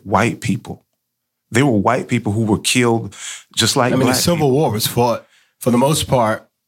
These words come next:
Speaker 2: by white people.
Speaker 1: Yeah. Yeah.
Speaker 2: Right?
Speaker 1: It was, yeah, it was basically a white man's war, you know?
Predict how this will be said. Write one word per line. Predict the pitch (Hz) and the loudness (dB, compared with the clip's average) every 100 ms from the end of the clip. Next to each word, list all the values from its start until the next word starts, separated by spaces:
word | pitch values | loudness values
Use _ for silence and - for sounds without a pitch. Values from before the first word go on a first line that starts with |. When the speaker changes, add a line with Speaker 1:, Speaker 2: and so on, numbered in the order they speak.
| _ _ _ | _ _ _
Speaker 2:
by | 101 147 | 0 0
white | 147 196 190 | 2 0 0
people. | 110 160 | 0 0
Speaker 1:
Yeah. | 202 107 _ _ - | -2 -6 _ _ -2
Yeah. | 151 214 113 | 0 0 0
Speaker 2:
Right? | 131 180 | -2 -2
Speaker 1:
It | - | 0
was, | 123 135 | 2 2
yeah, | 202 | -2
it | 151 | -2
was | 101 | -6
basically | - - - 101 104 123 | -8 -12 -2 0 2 0
a | |
white | - 113 | 2 0
man's | 113 180 139 131 | 2 2 2 0
war, | 123 175 170 | 0 2 0
you | 90 | 0
know? | 104 | 0